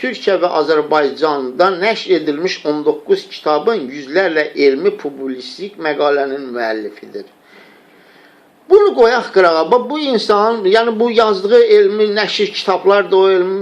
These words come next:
məqalələr də, bunların hamısı da bu vəzifə daşıdığı, parlamentdə olduğu və heç bir iş görməyə, görməyə ayda beş-altı min dövlət büdcəsindən aldığı məvacib sayəsində, m, o kitabları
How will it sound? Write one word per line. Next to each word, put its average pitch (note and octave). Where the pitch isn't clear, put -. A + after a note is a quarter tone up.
məqalələr F3+
də, F#3+
bunların F#3
hamısı G3+
da A3+
bu G#3
vəzifə F#3
daşıdığı, E3+
parlamentdə F3
olduğu D#3+
və F3
heç B3+
bir G#3+
iş -
görməyə, F#3+
görməyə F3+
ayda F#3
beş-altı F#3
min G3
dövlət F3+
büdcəsindən E3+
aldığı D#3+
məvacib E3+
sayəsində, D#3+
m, C#3+
o A#3
kitabları F3